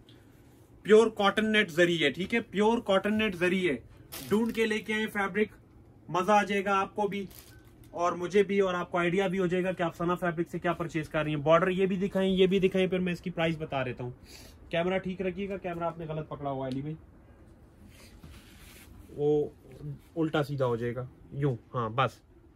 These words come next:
कैमरे को उल्टा सीधा ना घुमाएं। सेम प्राइस ट्वेंटी टू थाउजेंड फ़ाइव हंड्रेड।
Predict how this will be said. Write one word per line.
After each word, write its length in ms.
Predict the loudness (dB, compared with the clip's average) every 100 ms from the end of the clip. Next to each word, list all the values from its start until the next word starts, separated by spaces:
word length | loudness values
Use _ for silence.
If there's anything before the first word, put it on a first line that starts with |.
| -20 -20 -20 -4
कैमरे 260 | 0 4 2
को 120 | 4
उल्टा 180 | 2 0
सीधा 260 | 0 0
ना 140 | 0 0
घुमाएं। 240 | -2 -6 -8 -16 -20 -20 -20 -20 -20 -20 -18 -16 -18 -20 -20 -20 -20 -20 -20 -20 -20 -20 -20 -20 -20 -20 -20 -20 -20 -20 -20 -20 -20 -20 -20 -20 -20 -20 -20 -20 -20 -20 -20 -20 -20 -20 -20 -20 -8
सेम 260 | 2 2 4
प्राइस 300 | 2 0 0
ट्वेंटी 240 | -2 -2
टू 180 | -2 -4
थाउजेंड 360 | 0 0 0 0
फ़ाइव 200 | 0 0
हंड्रेड। 320 | -2 -2 -4